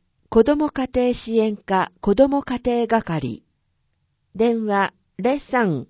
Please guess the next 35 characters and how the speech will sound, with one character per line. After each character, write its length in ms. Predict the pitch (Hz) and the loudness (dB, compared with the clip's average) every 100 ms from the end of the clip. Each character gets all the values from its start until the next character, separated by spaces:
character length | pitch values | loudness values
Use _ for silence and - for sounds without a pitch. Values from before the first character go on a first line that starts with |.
| _ | _
三 360 | - 277 294 285 | -8 -4 -4 -4
六 240 | 294 190 | -4 -2
四 320 | 175 185 180 | -2 0 0
七 400 | 175 165 135 - _ - | -2 0 -2 -4 _ -12
九 260 | 277 294 294 | -2 -2 -2
二 280 | 285 233 | -4 -6
三 360 | 175 180 175 175 | -6 -4 -4 -2
零。 380 | 165 143 107 - _ _ _ _ _ _ _ _ _ | 0 -2 -4 -10 _ _ _ _ _ _ _ _ _
フ 100 | - | -10
ァ 40 | - | -10
ッ 40 | |
ク 80 | - | -10
ス、 340 | - 165 156 - _ - 180 | -10 -2 -2 -4 _ -14 -4
零 160 | 277 | -4
三 540 | 285 - 240 165 127 - _ | -2 0 0 0 -4 -10 _
三 360 | - 294 285 | -6 -4 -2
六 260 | 277 277 185 | -4 -2 -2
四 300 | 185 180 175 | -2 -2 -2
七 380 | 175 151 139 - _ _ | -2 -2 -4 -6 _ _
九 300 | - 294 302 | -4 0 0
一 300 | 277 - - | -2 -6 -14
九 280 | - 202 190 | -6 -2 0
六。 420 | 185 175 - 110 _ _ _ _ _ _ _ _ _ _ _ _ _ | 0 -2 -8 -14 _ _ _ _ _ _ _ _ _ _ _ _ _
子 120 | 247 | -10
育 340 | 247 302 302 302 | -4 -4 -4 -4
て 140 | 285 | -6
情 280 | 262 262 233 | 0 0 0
報 340 | 175 156 151 | -4 -4 -4
ポ 240 | - 240 277 | -4 -6 -6
ー 40 | |
タ 160 | - 254 | -6 -8
ル 100 | 233 | -6
サ 200 | - 220 | -4 -4
イ 80 | 190 | -6
ト、 320 | - 135 | -8 -8